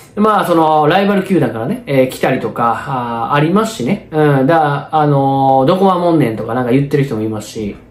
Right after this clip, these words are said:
どこ守んねんってファーストやろっていうふうに思うんですけど、まあ、甲斐さんに関してもね、えー、まあ、すいません、余談なんですけど、まあ、僕一緒に甲斐さんと自主トレしてたんでね、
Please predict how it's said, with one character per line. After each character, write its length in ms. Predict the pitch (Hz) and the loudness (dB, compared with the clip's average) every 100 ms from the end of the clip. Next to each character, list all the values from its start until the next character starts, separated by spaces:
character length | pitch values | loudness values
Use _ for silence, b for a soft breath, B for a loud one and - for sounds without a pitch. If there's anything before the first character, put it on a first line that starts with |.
| - - | -20 -2
ど 100 | 139 | 0
こ 60 | 233 | 2
守 260 | 269 247 | 4 4
ん 40 | 233 | 2
ね 40 | |
ん 20 | 143 | 0
っ 20 | |
て 60 | |
フ 120 | 104 110 | -2 0
ァ 120 | 113 | 0
ー 20 | |
ス 80 | - | 2
ト 80 | 233 | 0
や 60 | |
ろ 80 | 107 | 0
っ 80 | - | -4
て 100 | 113 | -6
い 80 | 110 | -4
う 20 | |
ふ 40 | |
う 20 | 110 | -2
に 80 | |
思 120 | 120 143 | 0 0
う 40 | |
ん 20 | |
で 40 | 110 | 0
す 80 | - | -4
け 60 | |
ど、 320 | 139 233 170 B B B B B B | 0 2 0 B B B B B B
ま 160 | - 262 | 0 0
あ、 40 | |
甲 60 | 254 | 2
斐 180 | 262 226 | 0 2
さ 100 | 180 | 0
ん 40 | |
に 60 | 151 | 0
関 200 | 156 143 | 0 -2
し 20 | |
て 60 | 135 | -2
も 80 | |
ね、 260 | 165 262 262 | 0 -2 -2
え 1200 | 190 175 165 151 147 143 139 139 135 135 131 131 131 | 0 2 4 2 2 2 2 0 0 0 2 2 2
ー、 20 | |
ま 280 | 165 165 - | 0 -2 -6
あ、 20 | |
す 140 | 147 147 | -2 0
い 20 | |
ま 60 | |
せ 100 | 139 | 2
ん、 40 | 131 | 2
余 120 | 131 | 2
談 160 | 208 214 | 2 2
な 80 | |
ん 40 | 170 | 2
で 60 | 147 | 2
す 60 | |
け 40 | 143 | 2
ど、 80 | |
ま 120 | 131 139 | 2 0
あ、 40 | |
僕 240 | 127 160 | 0 2
一 60 | 139 | 2
緒 120 | - | 2
に 60 | 160 | 0
甲 120 | - | 0
斐 100 | 214 | 0
さ 120 | 180 | 0
ん 40 | 127 | 0
と 120 | 123 | 0
自 180 | 120 143 | 2 0
主 80 | - | 2
ト 80 | |
レ 80 | 185 | 0
し 60 | 170 | 2
て 60 | |
た 120 | 156 131 | 0 0
ん 40 | |
で 60 | 117 | -2
ね、 180 | 202 | -4